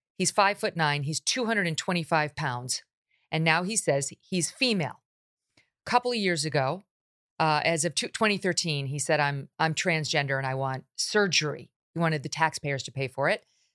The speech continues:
The Department of Corrections said no. He filed a lawsuit in twenty sixteen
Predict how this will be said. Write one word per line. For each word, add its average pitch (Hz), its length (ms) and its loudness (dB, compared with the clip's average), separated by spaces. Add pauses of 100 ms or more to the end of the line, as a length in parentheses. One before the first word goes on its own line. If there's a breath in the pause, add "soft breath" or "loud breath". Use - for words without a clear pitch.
(100)
The 165 80 2
Department 160 500 0
of - 20 -10
Corrections 151 460 0
said 135 180 -2
no. 135 440 -2 (240 soft breath)
He 208 80 2
filed 208 300 4
a 196 40 0
lawsuit 180 480 0
in 127 80 -10
twenty 165 240 -2
sixteen 165 540 -2